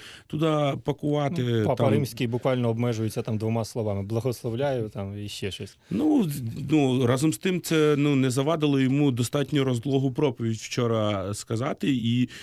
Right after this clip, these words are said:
Speaker 1: яку, до речі, е, прес-служба Ватикану акуратненько пере-, перебивала в Twitter коро-, короткими повідомленнями. Тобто,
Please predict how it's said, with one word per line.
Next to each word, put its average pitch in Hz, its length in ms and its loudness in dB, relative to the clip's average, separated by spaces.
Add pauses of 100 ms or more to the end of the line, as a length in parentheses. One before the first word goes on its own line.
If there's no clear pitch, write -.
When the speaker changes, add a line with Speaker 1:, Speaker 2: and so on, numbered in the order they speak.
(120)
Speaker 1:
яку, 131 300 2
до 139 120 2
речі, 147 580 2 (160)
е, 120 160 2
прес-служба 135 680 -2
Ватикану 135 580 -2
акуратненько 139 640 -2
пере-, 135 300 0
перебивала 135 760 0 (300)
в - 120 -18
Twitter 139 540 0 (160)
коро-, 139 340 0
короткими 135 600 0
повідомленнями. 113 800 -2
Тобто, 139 360 -2